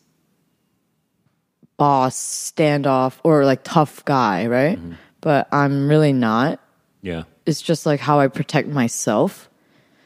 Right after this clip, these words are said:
Speaker 1: 'Cause, you know, in friendships and relationships, like, when you fight, it's when you care, right?
Speaker 2: Mm-hmm.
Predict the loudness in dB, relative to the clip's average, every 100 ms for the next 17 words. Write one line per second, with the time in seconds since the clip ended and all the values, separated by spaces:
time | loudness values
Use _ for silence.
0 | _ _ _ -2 2 4 2 0 -6 0
1 | 2 2 4 2 2 2 0 0 0 2
2 | 4 2 2 0 0 2 2 2 0 0
3 | -2 -10 _ _ _ _ _ _ _ _
4 | _ _ _ _ -2 2 4 2 2 4
5 | 6 4 2 0 0 -6 -6 -2 2 2
6 | 0 0 2 2 0 0 0 -4 _ _
7 | -6 -6